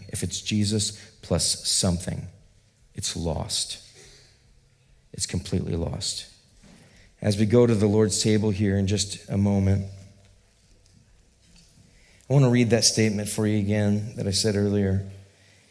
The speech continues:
"If I can tell you all the reasons why I should be accepted, then I can actually avoid dealing with all the reasons why I should be rejected."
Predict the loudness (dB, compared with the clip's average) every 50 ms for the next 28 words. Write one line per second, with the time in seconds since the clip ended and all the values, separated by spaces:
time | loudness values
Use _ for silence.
0 | _ _ _ _ -4 0 2 2 2 2 2 4 4 4 6 6 4 4 6 4
1 | 6 6 4 4 4 4 4 4 4 2 0 0 2 4 4 4 6 4 4 2
2 | 2 0 0 0 0 0 0 2 2 0 2 2 2 2 2 0 -2 -2 -2 -2
3 | -6 -10 -14 -20 -20 _ _ -20 _ -20 _ _ -20 -20 -20 _ _ -20 _ _
4 | _ _ -20 _ _ _ _ _ _ _ -2 2 4 4 4 4 4 2 2 2
5 | 0 2 2 2 2 2 0 0 2 2 2 2 2 2 2 2 2 2 2 0
6 | 0 2 2 2 2 0 0 0 2 2 2 2 2 0 0 0 0 0 -2 -2
7 | -2 -2 -2 0 0 0 0 -2 -2 -4 -4 -4 -2 -2 0 0 0 0 -2 -4
8 | -10 -16 -20 -20 -20 -20 -20 _ _ _ _ _ _ _ -2 -2 0 2 2 2
9 | 2 2 -2 -4 -6 -6 -6 -8 -10